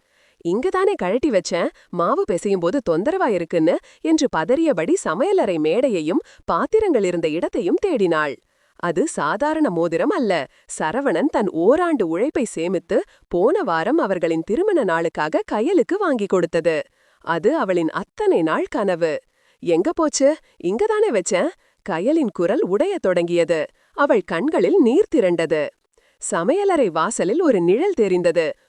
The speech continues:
மூர்த்தி நின்று கொண்டிருந்தான். "என்ன, என்ன சத்தம்? தோசை சுட்டியாச்சா?" என்று சாதாரணமாக கேட்டான். சரவணன் கோபத்துடன் அவனை திரும்பி பார்த்தான். "வீட்ல ஒரு பொருள் காணாம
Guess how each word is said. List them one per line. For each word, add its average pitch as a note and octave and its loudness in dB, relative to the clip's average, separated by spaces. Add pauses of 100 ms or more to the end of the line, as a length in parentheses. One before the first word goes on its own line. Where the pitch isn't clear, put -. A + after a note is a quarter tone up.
மூர்த்தி A#3+ 0
நின்று F#4+ 4
கொண்டிருந்தான். E3+ 0 (440)
"என்ன, F#3+ 0 (120)
என்ன F3+ 0
சத்தம்? D#4 0 (320)
தோசை C4 2
சுட்டியாச்சா?" G#3+ 0 (280)
என்று E4 2
சாதாரணமாக B3 -2
கேட்டான். F3 -2 (500)
சரவணன் G#3+ 0
கோபத்துடன் G#3+ 0
அவனை G#3+ 0
திரும்பி E4 2
பார்த்தான். D#3+ -2 (300)
"வீட்ல B3+ 0
ஒரு F3 0
பொருள் C#4 0
காணாம D4+ 2